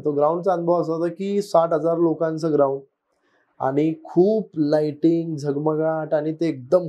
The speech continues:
क्लीन, स्वच्छ आणि प्रॉपर मॅनरमध्ये ते असणारं ग्राउंड, जिथं चौतीस हजार व्हॉलंटियर त्या इव्हेंटला आहेत.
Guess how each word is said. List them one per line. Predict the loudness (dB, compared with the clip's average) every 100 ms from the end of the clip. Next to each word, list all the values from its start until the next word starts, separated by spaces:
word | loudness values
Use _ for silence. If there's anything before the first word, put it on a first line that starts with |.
| -4
क्लीन, | 0 2 2 0 -4
स्वच्छ | -4 -4 -4 -4 -2 -2 -4 -12 _ _ _ _
आणि | -2 -2 -4 -20 _ 2
प्रॉपर | 4 4 2 2
मॅनरमध्ये | 4 2 2 0 0 0 4
ते | 4
असणारं | 2 -2 -2 0
ग्राउंड, | 4 2 2 -4
जिथं | -8 -10
चौतीस | 0 2 2 -2 0
हजार | 2 4 4
व्हॉलंटियर | 2 4 2 4 4 4
त्या | 4
इव्हेंटला | 4 4 2 4 4
आहेत. | 4 0